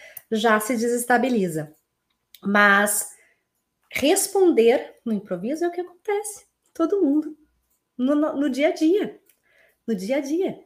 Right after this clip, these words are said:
E o me-, o melhor é sempre estar muito bem embasado, ter conhecimento do seu assunto e também conhecer sobre tudo.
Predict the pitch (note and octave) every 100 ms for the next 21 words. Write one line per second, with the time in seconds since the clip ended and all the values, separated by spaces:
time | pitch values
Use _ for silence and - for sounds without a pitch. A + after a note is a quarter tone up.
0 | _ _ _ _ G#3+ G3+ G#3 G#3 G3+ -
1 | G3+ G#3+ G#3+ - G#3+ A3+ A3+ G#3+ G#3+ E4+
2 | E4 - D#4+ - A#4 - C#4 B3+ C4 C#4
3 | A3+ A#3+ A3 F3+ F3 F3 E3 F3 E3+ _
4 | _ _ _ _ - G#3+ A3 A#3 G#3+ -
5 | G#3+ F#3+ B3 - A#3+ A#3+ G3+ F#3 F#3 E3+
6 | F3 F#3 _ _ _ _ _ - E4+ G4+
7 | A#4+ D4+ D#4 F#4 E4+ D4 C#4+ - F4 G#4+
8 | - - E4 F#4+ F3 C#3+